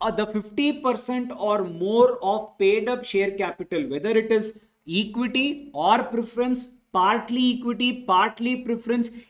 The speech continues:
anything is fine. If at all fifty percent or more of the paid up share capital is held by one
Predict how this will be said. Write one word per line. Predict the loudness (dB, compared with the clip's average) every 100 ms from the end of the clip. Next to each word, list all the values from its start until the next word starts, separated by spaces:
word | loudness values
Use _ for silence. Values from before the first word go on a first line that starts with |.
| -2
anything | 2 4 2 2 0 0
is | 0 -2
fine. | -4 -2 -4 -8 _ _ _ _ _ _ _
If | -4 -4 -2
at | 0 2
all | 2 2 0 -8 -4
fifty | -4 -2 -2 0 0 0
percent | 0 0 -2 -4 -4 -6 -2
or | 4 6 6 2 -6
more | -2 0 2 2 -2 -2
of | 4 4 4 -2
the | -4
paid | -2 2 2 2
up | -2 -4
share | 0 0 0
capital | 0 -2 0 -2 0 -2 -2 -10 _
is | 0 2 2 -2
held | -2 2 2 2
by | 2 0 -4 _ _ _ _ -12
one | 0 4 4 4 0